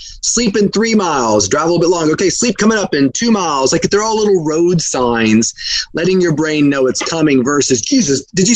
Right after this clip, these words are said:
that was the sign, right? And we just missed the exit," but there were no signs leading up to it. Now you're trying to figure out where the exit is, and there's stress and get your car turned around. To,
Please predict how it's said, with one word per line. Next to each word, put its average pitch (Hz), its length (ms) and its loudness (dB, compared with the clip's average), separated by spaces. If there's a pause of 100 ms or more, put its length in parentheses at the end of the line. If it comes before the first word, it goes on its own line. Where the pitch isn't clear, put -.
(120)
that 233 120 0
was 233 120 0
the 220 120 0
sign, 156 380 0
right? 202 360 0 (480)
And 196 80 0
we 226 80 0
just 220 160 -2
missed 226 220 0
the 247 140 2
exit," 233 320 0
but 170 100 -2
there 202 80 2
were 208 80 2
no 202 340 2
signs 196 440 -2
leading 202 320 2
up 220 180 -4
to 135 160 2
it. 117 80 0
Now 160 120 -4
you're 170 140 2
trying 160 200 0
to 160 80 0
figure 165 200 0
out 165 140 0
where 151 80 2
the 156 140 2
exit 151 320 0
is, 156 240 0
and 160 60 4
there's 156 140 0
stress 139 380 0
and 147 80 0
get 147 120 0
your 151 100 0
car 147 380 -2
turned 147 260 0
around. 147 400 0
To, 135 100 2